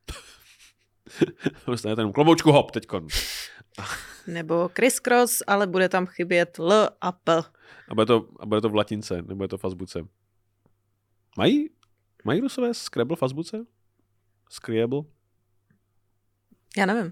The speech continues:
Speaker 1: Jo, no, zjistíme.
Speaker 2: Hmm.
Speaker 1: Ehm, do příště. No a jejich handler, člověk, který je má na starost v tom baráku, je Jakov Jurovský. Jakov Jurovský je někdejší Čeka, což je,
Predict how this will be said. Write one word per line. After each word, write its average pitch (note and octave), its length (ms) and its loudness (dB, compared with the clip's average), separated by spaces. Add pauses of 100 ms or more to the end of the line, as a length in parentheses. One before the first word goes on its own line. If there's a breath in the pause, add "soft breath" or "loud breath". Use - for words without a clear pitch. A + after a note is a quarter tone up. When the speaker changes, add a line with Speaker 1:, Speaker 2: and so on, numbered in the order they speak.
(120)
Speaker 1:
Jo, G2+ 160 -2 (120)
no, A2+ 140 -4 (520 soft breath)
zjistíme. G#2 560 -4 (260)
Speaker 2:
Hmm. F#3+ 260 -4 (920 loud breath)
Speaker 1:
Ehm, A#2+ 500 4
do G2+ 80 -2
příště. F#2 420 -8 (320)
No C3 180 4
a A#2+ 80 4
jejich F3+ 260 4
handler, C3 420 4
člověk, B2+ 220 -4
který C3+ 180 -4
je C3 60 -2
má C3 120 0
na A2 100 2
starost G2+ 280 0
v - 20 -20
tom G#2+ 120 -4
baráku, F#2 560 0 (200)
je G2 440 0
Jakov C#3 540 0
Jurovský. E2+ 640 -8 (640 loud breath)
Jakov A#2 260 -6
Jurovský A#2 600 0
je G#2+ 80 -4
někdejší F#2+ 800 -6
Čeka, - 380 -6 (680 loud breath)
což - 220 -8
je, F2 360 -2